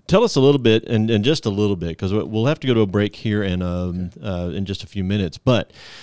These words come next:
uh, tell us just a little bit about your story, about what brought you to the Salvation Army. How, how'd you come to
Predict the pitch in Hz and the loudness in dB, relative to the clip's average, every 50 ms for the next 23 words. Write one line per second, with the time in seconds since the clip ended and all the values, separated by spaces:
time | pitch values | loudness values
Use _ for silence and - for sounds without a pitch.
0 | - _ - - 110 107 107 107 110 107 110 - 151 190 208 - - 165 - - | -20 _ -2 2 2 4 4 4 2 0 0 0 0 2 2 0 -2 -2 -2 -2
1 | 104 92 92 95 98 104 107 98 98 90 85 95 92 76 82 82 - - - 95 | -2 0 0 2 2 2 2 0 -2 -2 -2 -4 -4 -6 -6 -10 -8 -6 -4 -2
2 | 92 92 95 85 92 87 - 90 101 107 - 85 101 101 85 90 95 92 - - | 0 0 -2 -2 -4 -4 -4 -2 -4 -4 -4 -4 -4 -4 -2 -4 -4 -6 -6 -6
3 | 95 92 90 85 85 - - 101 92 85 85 85 - - 92 - 87 92 104 107 | -6 -6 -4 -6 -6 -6 -6 -4 -4 -4 -6 -6 -8 -10 -10 -8 -6 -4 -4 -4
4 | 90 76 - 80 82 87 92 - - 95 90 87 - 87 - - 92 90 87 82 | -4 -6 -10 -12 -12 -12 -12 -12 -10 -10 -10 -10 -10 -14 -12 -10 -8 -8 -6 -8
5 | 85 82 80 | -8 -8 -10